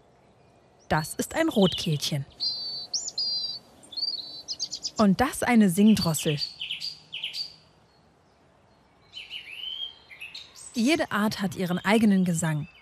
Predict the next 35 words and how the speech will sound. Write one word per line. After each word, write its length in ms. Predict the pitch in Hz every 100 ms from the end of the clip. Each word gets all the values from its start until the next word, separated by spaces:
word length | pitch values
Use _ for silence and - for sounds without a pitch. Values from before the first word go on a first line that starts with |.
| _ -
Den 140 | 196
Gesang 340 | 196 180 240 311
einer 300 | 233 196 185
anderen 360 | 202 262 302 294
Vogelart 600 | - 277 285 - 247 -
verstehen 480 | - 269 349 320 208
sie 120 | 180
nicht 280 | 165 - -
und 140 | - -
ignorieren 580 | 320 339 269 208 170
ihn. 200 | 156 151 139 _ _ _ _ _ _ _ _ _ - - _ _ _ _
Herr 200 | - 226
Kemper 500 | 214 247 330 339 -
ordnet 320 | 208 214 202
die 80 | 202
Fotos 400 | - 214 233 214
der 160 | 208 180
Vögel 360 | - 214 214 196
in 220 | 170 165
der 240 | 180 240
Reihenfolge 560 | 196 180 175 196 190 190
an, 240 | 185 214 226
in 120 | 190
der 160 | 208
sie 140 | 196 190
heute 220 | 190 180
gesungen 500 | 175 170 233 185 156
haben. 320 | 147 135 131 - _ _ -
Was 160 | 208 202
sich 120 | 185
daraus 320 | 196 180 185
ergibt, 460 | 170 160 294 - 233
nennt 240 | 190 175
man 220 | 208 277
Vogeluhr. 800 | - - 320 220 165 135 147 131